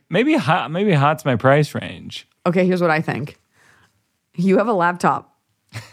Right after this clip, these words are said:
Speaker 2: How much is your laptop? The guy, you go, like, "five hundred." The guy goes, "I can get you one for two hundred." And you're like, "I already have one." <laughs> You already
Speaker 1: Right.
Speaker 2: have one. You don't
Speaker 1: Right.
Speaker 2: need
Speaker 1: That's
Speaker 2: it.
Speaker 1: a good point.
Speaker 2: It
Speaker 1: That's a
Speaker 2: could
Speaker 1: fair
Speaker 2: be
Speaker 1: point.
Speaker 2: free. You still
Speaker 1: Yes.
Speaker 2: don't need it.
Speaker 1: Yes.
Speaker 2: And then what does he say? He says,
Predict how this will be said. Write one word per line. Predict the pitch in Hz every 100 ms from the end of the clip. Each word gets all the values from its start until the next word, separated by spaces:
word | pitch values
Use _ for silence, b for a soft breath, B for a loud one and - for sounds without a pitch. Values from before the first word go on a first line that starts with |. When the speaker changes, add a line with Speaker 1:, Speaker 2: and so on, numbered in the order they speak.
| -
Speaker 2:
How | 196
much | 214
is | 226
your | 202
laptop? | 202 190 160
The |
guy, | 156 156
you | 165 170
go, | 160
like, | 156
"five | 170 160
hundred." | 170 147
The | 147
guy | 143
goes, | 135 135 _ -
"I | 190
can | 226
get | 180 165
you | 175
one | 165
for | 156 156
two | 170
hundred." | 160 143 135
And |
you're | 139
like, | 147 139 - _ _ _ _ 180
"I | 240
already | 214 160
have | 143 226 220
one." | 160 196
<laughs> | - - - _ b b b b b b
You |
already | 156 131 113
Speaker 1:
Right. |
Speaker 2:
have | 359
one. | 277
You | 285
don't | 359
Speaker 1:
Right. | 170
Speaker 2:
need | 165
Speaker 1:
That's | - -
Speaker 2:
it. |
Speaker 1:
a |
good | 190 -
point. | 165 131 -
Speaker 2:
It |
Speaker 1:
That's | 160
a | 175
Speaker 2:
could | -
Speaker 1:
fair | 156
Speaker 2:
be | 302
Speaker 1:
point. | 285 107 -
Speaker 2:
free. | - 349 427 254
You | 220 254
still | -
Speaker 1:
Yes. | 135 - -
Speaker 2:
don't | 240 214
need | 240 262
it. | 170 165 -
Speaker 1:
Yes. | 127 117 98 - - -
Speaker 2:
And | 233
then | 247
what | 277 294
does | 285
he | 302
say? | 302 269 285
He | 254
says, | 220 226 220 220 202